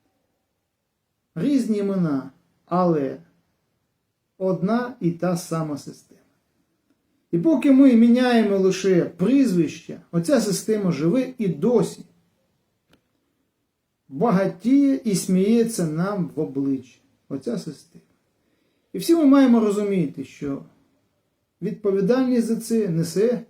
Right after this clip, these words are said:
український народ, який обирав, який ходив на вибори, який не ходив на вибори. І в результаті він отримав те, що він отримав.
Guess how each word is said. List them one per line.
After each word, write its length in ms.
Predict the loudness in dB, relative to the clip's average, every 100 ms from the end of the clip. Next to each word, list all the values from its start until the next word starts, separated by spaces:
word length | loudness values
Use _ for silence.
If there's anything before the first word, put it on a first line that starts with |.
| _ _ _ _ _ _ -8
український 680 | -6 0 2 2 0 -4
народ, 280 | -6 -6 -12 -18 _ _ _ _ _ _ _ _ _ _
який 260 | -6 0 2
обирав, 580 | 2 0 0 0 -2 -8 _ _ _ _ _ _ _ _ _ _ _ _ _ _ _ _ _ _ _ _ _ -4
який 340 | -2 0 0
ходив 360 | 0 0 0 2
на 120 | 2
вибори, 400 | 2 0 0 0
який 320 | 0 0 -2
не 240 | 2 2 2
ходив 380 | -2 -4 -2
на 120 | -2 -2
вибори. 460 | -2 -4 -10 -14 -18 _ _ _ -4
І 80 | 0
в 40 |
результаті 840 | 2 0 0 0 -2 -2 -4 -6 -6 _ _ _ -4
він 240 | -2 0
отримав 540 | -2 -2 0 0 0
те, 240 | -2 -2 -2
що 200 | -4 -4
він 120 | -4
отримав. 520 | -6 -4 -4 -4 -8